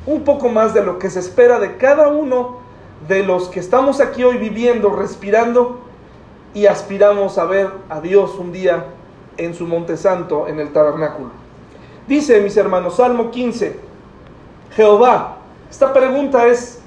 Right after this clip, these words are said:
una pregunta que, se le, que le hace David a Dios. "¿Quién habitará en tu tabernáculo? ¿Quién morará en tu monte santo?" Y aquí viene la, la respuesta de Dios, inspirada por Dios.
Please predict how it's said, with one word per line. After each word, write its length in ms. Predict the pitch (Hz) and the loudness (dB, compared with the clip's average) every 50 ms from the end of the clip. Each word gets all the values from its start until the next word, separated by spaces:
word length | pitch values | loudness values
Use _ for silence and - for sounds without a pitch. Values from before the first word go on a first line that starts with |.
| - - | -12 -8
una 160 | 220 220 214 | -6 -6 -4
pregunta 500 | 208 202 208 220 247 240 - 254 240 233 | -2 -2 -2 0 -2 0 0 0 0 0
que, 140 | 233 233 202 | 0 -4 -4
se 160 | - 202 196 | -2 -2 -2
le, 160 | 202 202 202 | -2 -4 -6
que 200 | - - - 202 | -8 -8 -6 -4
le 80 | 196 208 | -2 0
hace 220 | 233 233 240 226 | 0 0 0 0
David 280 | 190 185 180 226 226 220 | 2 0 0 0 0 0
a 60 | 214 | 0
Dios. 400 | 202 233 240 220 175 - - - - - - - - - - - - - - - - - - - - - - - - | 2 2 2 2 2 0 -4 -10 -16 -20 -20 -20 -20 -20 -20 -20 -20 -20 -20 -20 -20 -20 -20 -20 -20 -20 -18 -6 -2
"¿Quién 240 | 277 320 330 330 | 0 0 2 4
habitará 520 | 311 294 294 277 285 269 247 240 240 240 240 | 2 2 2 0 0 0 2 2 2 2 0
en 120 | 240 240 | -2 -4
tu 140 | 285 277 - | -6 -4 0
tabernáculo? 720 | 240 220 202 202 190 190 190 185 185 - 226 240 285 320 - - - - - - - - - - - - - - - - - - - - - - | 2 2 2 2 0 -2 -4 -6 -6 -6 -8 -8 -8 -10 -12 -14 -18 -20 -20 -20 -20 -20 -20 -20 -20 -20 -20 -20 -20 -20 -20 -20 -20 -20 -16 -8
¿Quién 300 | - 269 302 320 330 330 | -2 0 0 2 2 2
morará 360 | 311 294 269 247 226 226 220 226 | 4 6 6 6 6 4 2 0
en 140 | 233 233 | -2 -2
tu 100 | 233 220 | -4 -4
monte 340 | 208 202 208 208 208 226 196 | 0 0 0 0 0 -2 -2
santo?" 420 | - - 180 170 170 165 165 254 294 - - - - - - - - - - - - - - - - - - - - - - - | -2 -2 -2 -4 -4 -6 -10 -12 -14 -14 -16 -20 -20 -20 -20 -20 -20 -20 -20 -20 -20 -20 -20 -20 -20 -20 -20 -20 -20 -20 -14 -6
Y 80 | 180 180 | -2 -2
aquí 220 | 180 180 233 240 | -2 0 -2 -2
viene 480 | 240 247 254 247 247 247 240 240 247 240 208 | 0 2 2 2 2 2 2 2 0 -2 -2
la, 400 | 202 208 208 202 202 196 196 - - - | 0 4 6 6 6 6 4 0 -4 -12
la 280 | 220 190 202 196 202 208 | -4 2 4 4 4 4
respuesta 580 | 233 208 - - - 254 262 254 247 - 247 226 | 2 0 -4 0 2 4 4 4 4 4 2 4
de 100 | 220 202 | 2 0
Dios, 380 | 233 247 262 247 226 160 - - | 2 2 4 4 4 2 -2 -6
inspirada 640 | 214 202 - - - 214 214 233 240 196 - - | -8 -8 -8 -8 -4 0 2 4 4 4 4 2
por 140 | - 202 196 | 0 -2 -2
Dios. 520 | 196 240 247 226 185 - - - - - | 0 2 2 2 2 0 -6 -12 -18 -20